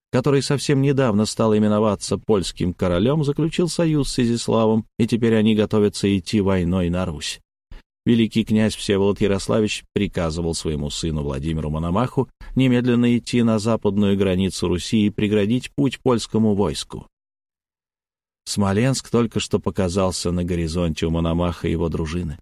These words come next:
Владимир, не заходя домой, повернул навстречу надвигающейся на Русь беде полякам. Два брата, Изяслав и Всеволод, встретились для переговоров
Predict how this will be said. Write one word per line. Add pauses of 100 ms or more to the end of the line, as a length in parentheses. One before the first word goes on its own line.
(140)
Владимир,
не
заходя
домой,
повернул
навстречу
надвигающейся
на
Русь
беде
полякам. (580)
Два
брата,
Изяслав
и
Всеволод, (340)
встретились
для
переговоров